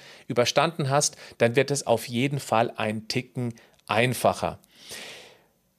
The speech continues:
Ein weiterer wichtiger Tipp ist, bewege dich nicht in der Tonne. Denn es baut sich nicht nur in den Socken eine ganz leichte Isolierschicht auf. Warm wird's natürlich nicht,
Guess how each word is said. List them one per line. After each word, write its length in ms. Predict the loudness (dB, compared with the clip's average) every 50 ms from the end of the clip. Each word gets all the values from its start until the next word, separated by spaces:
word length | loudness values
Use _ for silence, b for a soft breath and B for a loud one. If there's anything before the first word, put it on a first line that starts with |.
| _ _ _ 0
Ein 180 | 2 2 4
weiterer 440 | 4 4 4 6 6 6 4 4 4
wichtiger 440 | 2 0 0 -2 0 4 4 4 4
Tipp 200 | 4 2 2 2
ist, 320 | 2 2 2 0 -2 0
bewege 500 | 0 0 0 2 0 0 0 0 0 0
dich 300 | 0 -2 -4 -4 -6 -8
nicht 640 | -4 0 2 4 4 4 2 -2 -6 -8 -8 -10 -10 _ _ -4
in 160 | -2 0 2
der 180 | 2 2 2 2
Tonne. 380 | 2 0 0 0 0 -4 -8 -10 _ _ _ _ _ _ _ _ b b b b 4
Denn 320 | 6 6 6 4 2 0 0
es 200 | 0 0 0 2
baut 340 | 4 6 6 6 6 4
sich 500 | 2 2 2 2 0 0 -2 -8 -12 -12 _ -6
nicht 240 | -4 -4 -4 -4
nur 200 | -2 0 0 0
in 180 | -2 -2 -4 -2
den 140 | -2 -2 0
Socken 560 | 2 2 2 2 2 2 2 2 0 -2 -8 _ _ _ _ _ _ _ _ _ _ _ _
eine 340 | 0 2 2 4 4 2 2
ganz 480 | 2 2 2 2 2 2 0 -2 -2 2
leichte 600 | 4 4 4 4 4 2 0 -4 -2 2 2 2
Isolierschicht 960 | 2 2 0 -2 0 0 -2 -2 0 2 2 2 2 2 0 -2 -2 -2 0
auf. 180 | 2 2 2 0
Warm 320 | 0 0 2 4 4 4 4
wird's 220 | 2 2 2 2
natürlich 480 | 0 0 2 0 0 0 0 -2 0 2
nicht, 400 | 2 2 2 0 -4 -10 -12